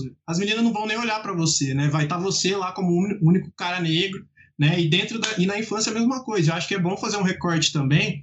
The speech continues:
que eu não sei qual que é a sua realidade, Pedro, mas eu estudei a minha vida in-,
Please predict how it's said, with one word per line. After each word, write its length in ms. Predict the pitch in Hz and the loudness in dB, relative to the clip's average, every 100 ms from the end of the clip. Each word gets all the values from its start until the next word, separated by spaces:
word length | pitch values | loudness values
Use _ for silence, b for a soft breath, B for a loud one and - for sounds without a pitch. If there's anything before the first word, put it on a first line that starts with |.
| - | -6
que 60 | - | 2
eu 40 | |
não 80 | 156 | 4
sei 160 | 151 175 | 4 2
qual 160 | 185 | 0
que 80 | 185 | -4
é 20 | |
a 40 | 190 | -4
sua 160 | 190 | -4
realidade, 600 | 190 190 185 151 160 175 - | -4 -4 -2 -2 0 -2 0
Pedro, 240 | 151 135 | 2 2
mas 280 | 131 147 139 | 2 2 4
eu 100 | 160 | 4
estudei 320 | 190 - 165 | 2 0 0
a 40 | 175 | 2
minha 140 | 175 | 4
vida 160 | 165 180 | 4 4
in-, 180 | 196 | 2